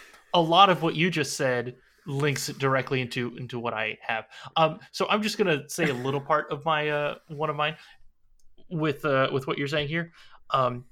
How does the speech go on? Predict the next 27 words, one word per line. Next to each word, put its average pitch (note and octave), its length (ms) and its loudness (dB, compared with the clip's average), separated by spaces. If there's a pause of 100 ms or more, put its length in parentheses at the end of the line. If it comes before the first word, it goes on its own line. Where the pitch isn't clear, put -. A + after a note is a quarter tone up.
so - 140 6
you're G3 200 4
saying A#3 300 2
teleportation. E3 800 0
I F3+ 160 4
assumed G#3 400 0
it C3+ 60 -2
was C3+ 140 -4
some D3 140 -6
sort C3+ 200 -2
of, B2 100 -8
like, A#2+ 260 0
really C#3+ 300 -2
fast B2 420 -6
movement, A#2+ 440 -6 (300)
like, A#2+ 400 -4 (500)
um, A2+ 520 -4 (240)
like C3+ 180 0
Wonder C3+ 280 0
Woman A#2 240 -2
has. - 520 -12
W-, C3 220 -6
we B2+ 160 -4
see B2+ 220 -2
her A#2 240 0
in, A#2 340 -6
uh, A2 300 -6